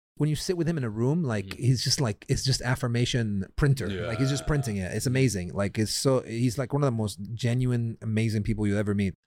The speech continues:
Speaker 1: Um, it was always around me. I feel like it was a calling that, you know, like, you know, that feeling you get in your gut that you're
Speaker 2: Mm-hmm.
Speaker 1: not sure what it is. You, like, you do, you shouldn't ignore it.
Speaker 2: Yeah.
Speaker 1: And it's just one of those things that I feel really good when I'm close to it. I,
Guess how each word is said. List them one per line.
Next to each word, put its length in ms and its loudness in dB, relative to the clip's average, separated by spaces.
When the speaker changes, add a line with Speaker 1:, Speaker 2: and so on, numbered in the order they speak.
Speaker 1:
Um, 480 0
it 80 0
was 160 2
always 500 0
around 640 0
me. 240 -2
I 80 -2
feel 240 -4
like 420 -2
it 80 2
was 160 2
a 60 0
calling 720 -2
that, 340 0
you 120 -2
know, 220 0
like, 500 -2
you 100 -2
know, 80 0
that 140 0
feeling 380 0
you 100 0
get 180 0
in 80 -2
your 140 -2
gut 380 0
that 160 0
you're 100 2
Speaker 2:
Mm-hmm. 80 0
Speaker 1:
not 120 0
sure 220 -2
what 180 2
it 100 -4
is. 240 0
You, 80 0
like, 180 0
you 60 2
do, 100 0
you 100 -4
shouldn't 220 -2
ignore 380 2
it. 100 -4
Speaker 2:
Yeah. 80 -14
Speaker 1:
And 920 0
it's 160 0
just 160 -4
one 100 -2
of 100 -4
those 160 4
things 340 -4
that 100 2
I 60 2
feel 420 -2
really 380 0
good 340 -2
when 140 0
I'm 140 0
close 320 0
to 100 0
it. 100 -2
I, 240 0